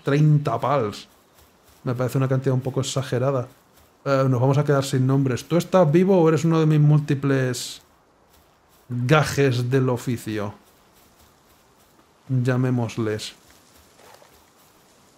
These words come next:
Ah, y son, sí, las ovejas son marips también completamente. Me pregunto en qué evolucionarán, porque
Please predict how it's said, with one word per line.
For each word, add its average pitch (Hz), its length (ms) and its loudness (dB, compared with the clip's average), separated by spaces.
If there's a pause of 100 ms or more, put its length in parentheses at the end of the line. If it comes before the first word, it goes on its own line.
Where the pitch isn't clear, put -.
(600)
Ah, 143 120 0
y 127 100 -2
son, 139 200 -2
sí, 147 100 -2
las 123 160 -2
ovejas 120 300 -2
son 139 200 0
marips 117 600 -4
también 113 240 -6
completamente. 110 840 -6 (1120)
Me 139 140 0
pregunto 151 380 -2
en 185 80 -6
qué 185 100 -6
evolucionarán, 156 680 0
porque 113 640 -4